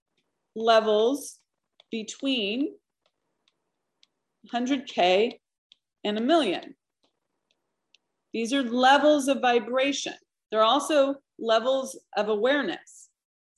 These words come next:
If you wanna be someone who makes a million dollars instead of a hundred K, you need to start vibrating at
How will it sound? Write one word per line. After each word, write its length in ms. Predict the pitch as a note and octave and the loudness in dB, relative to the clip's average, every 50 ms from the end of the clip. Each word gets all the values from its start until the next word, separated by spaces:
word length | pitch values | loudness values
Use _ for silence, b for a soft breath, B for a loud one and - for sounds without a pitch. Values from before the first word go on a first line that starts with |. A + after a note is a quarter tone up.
| _ _ _ _ _ _ _ | _ _ _ _ _ _ _
If 200 | - G#3 G3+ - | -4 -4 -4 -4
you 340 | F#3+ G#3 A#3+ C#4+ F4+ G#4 G#4 | -6 0 4 6 8 8 8
wanna 280 | G#4 G4+ G4 F4+ D#4+ C#4 | 8 6 6 6 4 4
be 160 | C#4+ C#4 C#4 | 4 2 0
someone 380 | C#4 - C#4 B3+ B3 A#3+ A#3+ - | 0 -2 -4 -2 -2 -4 -4 -4
who 160 | B3 A3+ A3+ A3+ | -4 -4 -2 -2
makes 360 | A3+ A3 G#3+ - - - - _ _ _ _ _ _ | -2 -2 -4 -6 -8 -14 -20 _ _ _ _ _ _
a 80 | F#3+ G3+ | -2 0
million 580 | G3+ G#3+ A3+ C4+ F#4 G#4+ A4 G#4 F4 B3+ G#3+ | 0 2 2 4 4 4 4 2 0 0 0
dollars 560 | G3 F#3+ E3 D#3+ D3 - E3+ G3+ C4+ D4+ - - - | 0 2 2 2 2 0 -2 -4 -4 -6 -8 -8 -10
instead 360 | G#3+ G#3+ G3+ - - A#3 G#3+ | -10 -8 -8 -6 -6 -4 -4
of 100 | G#3 - | -2 -4
a 80 | G3+ G3+ | -6 -6
hundred 420 | - A#3 A3 G#3 G3+ G3+ G3+ - | -4 -6 -2 0 0 0 0 -2
K, 520 | - F4 F#4+ E4 G#3+ E3+ E3 A#3 C4+ - - _ _ _ _ _ _ _ _ _ _ _ | -2 0 0 2 2 2 0 -2 -4 -8 -12 _ _ _ _ _ _ _ _ _ _ _
you 320 | G#3+ A#3+ D#4 G4+ A4+ A4 | 0 2 2 2 2 2
need 240 | F4 C4 A#3+ A#3 A#3 | 2 2 2 0 -2
to 100 | B3 A#3 | -4 -8
start 420 | - - A3 G3+ F#3+ F#3 F#3+ F3 | -4 0 0 0 2 0 -2 -2
vibrating 920 | G#3 G#3+ B3+ D#4 - - F3+ E3+ E3 D#3+ D#3+ - - - F#3+ A#3 C#4 D#4 D4+ - _ _ _ _ _ _ _ _ _ _ _ _ _ _ - | 0 2 2 4 2 0 0 0 0 0 0 0 -2 -4 -4 -4 -6 -8 -8 -10 _ _ _ _ _ _ _ _ _ _ _ _ _ _ -6
at 180 | A#3 A3+ - | -6 -6 -8